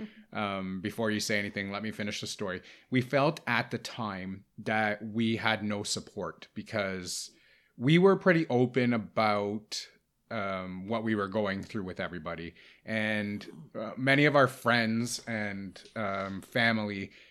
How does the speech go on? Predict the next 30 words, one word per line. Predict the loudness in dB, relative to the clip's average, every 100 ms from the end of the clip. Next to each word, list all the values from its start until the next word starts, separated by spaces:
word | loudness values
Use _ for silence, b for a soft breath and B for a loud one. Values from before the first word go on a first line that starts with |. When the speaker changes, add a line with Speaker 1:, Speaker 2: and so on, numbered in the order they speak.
| B B
Speaker 2:
didn't | 4 4 2 2
really | 4 4 4 2 0
kinda | 0 0 0 -2
check | -4 0 0 0
in | -2 0
on | -2 -4
us. | -6 -6 0
And | 4 4 2 -2 -8 _ _ _ _ _ _
again, | 2 4 4
please, | 2 0 0
let | -2
me | -2
finish | 0 0 -2 -2
this | -2 0
before, | -2 0 0 0 -4 B B
you | 0
know, | 2
you | 2 2
get | 0
upset | 0 -2 -2
with | -4
us. | -6 -10 B B B
And | 2 4 2 0
at | 0
the | 0
time, | 4 6 8
we | 8
didn't | 6 4 4 2
really | 4 6 4 2
understand | 2 2 0 -4 -4 -6 -4 -2 -2